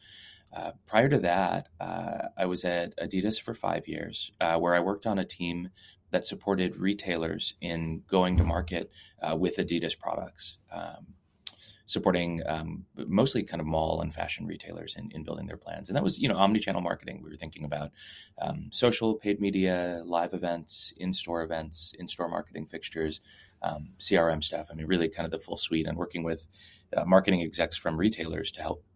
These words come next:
build programs and plans that drove sell-through for Adidas products. Um, prior to that, my background is in the cycling industry.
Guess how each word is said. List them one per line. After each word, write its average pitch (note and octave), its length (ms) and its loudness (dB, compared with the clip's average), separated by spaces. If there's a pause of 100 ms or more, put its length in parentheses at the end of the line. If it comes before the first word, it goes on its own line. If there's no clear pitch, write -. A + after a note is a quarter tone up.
(120)
build D#2+ 320 -2
programs D2+ 440 -4
and D2+ 100 -6
plans D2+ 460 0
that D2+ 180 -8
drove D#2 240 -8
sell-through - 640 -4
for D#2+ 220 0
Adidas D2+ 280 0
products. - 420 -16 (840)
Um, D#2+ 340 4 (480)
prior G#2+ 160 10
to B2+ 120 8
that, G2 180 10
my G#2 80 4
background F#2 280 4
is E2+ 120 -2
in E2+ 40 -2
the E2+ 60 -2
cycling E2 380 0
industry. - 420 -4